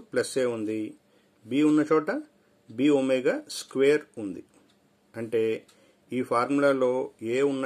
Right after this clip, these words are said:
చోట ఏ ఒమేగా, బి ఉన్న చోట బి ఒమేగా స్క్వేర్ రాసేసా సింపుల్గా.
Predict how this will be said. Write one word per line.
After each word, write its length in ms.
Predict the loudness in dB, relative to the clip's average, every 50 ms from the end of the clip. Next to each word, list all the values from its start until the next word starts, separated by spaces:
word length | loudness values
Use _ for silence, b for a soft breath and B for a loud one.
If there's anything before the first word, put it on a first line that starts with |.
| -6 -4
చోట 180 | -4 -4 -4 -2 -4 -2 -2 0 0
ఏ 20 | 0 0
ఒమేగా, 400 | -2 -2 -2 -2 -2 0 0 -2 -2 -4 -6 -12 _ _ _ _ _ b b b b b b b b -12 -2 2
బి 100 | 4 4 6 4 4
ఉన్న 140 | 2 0 -2 -2 0
చోట 220 | 0 -2 0 0 -2 -2 -2 -8 _ _ -18 -10 -4
బి 100 | 0 2 2 2
ఒమేగా 320 | 2 2 0 0 2 0 0 0
స్క్వేర్ 280 | -2 2 2 2 2 2 0 0
రాసేసా 420 | 0 0 -2 -6 -6 -6 -8 -12 -12 _ _ _ _ _ _ _ _ _ _ _ _ _ _ _ _ -6 -2
సింపుల్గా. 480 | -2 -2 -2 -2 -4 -4 -4 -4 -6